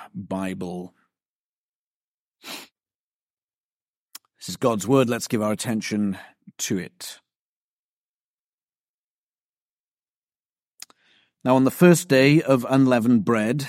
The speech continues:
the disciples came to Jesus, saying, "Where will you have us prepare for you to eat the Passover?" He said,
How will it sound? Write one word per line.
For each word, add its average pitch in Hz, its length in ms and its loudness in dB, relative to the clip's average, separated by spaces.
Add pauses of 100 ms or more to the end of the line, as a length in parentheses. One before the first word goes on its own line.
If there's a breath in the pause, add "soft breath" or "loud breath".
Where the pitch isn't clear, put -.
(140)
the 131 80 -6
disciples 143 640 0
came 151 240 2
to 120 100 -2
Jesus, 120 440 2
saying, 123 560 -2 (400 loud breath)
"Where 170 240 6
will 190 160 6
you 175 80 6
have 160 260 2
us 123 160 -2
prepare 147 540 0
for 139 100 -6
you 117 240 -2
to 120 180 -6
eat 113 440 -10 (120)
the - 120 -6
Passover?" 92 880 -6 (720)
He 127 160 -4
said, 117 420 0